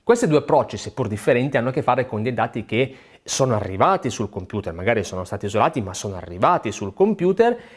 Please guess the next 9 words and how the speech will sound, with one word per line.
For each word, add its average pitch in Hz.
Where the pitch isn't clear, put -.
e 127
il 220
software 175
ha 113
necessità 123
di 135
analizzare 127
questi -
dati. 123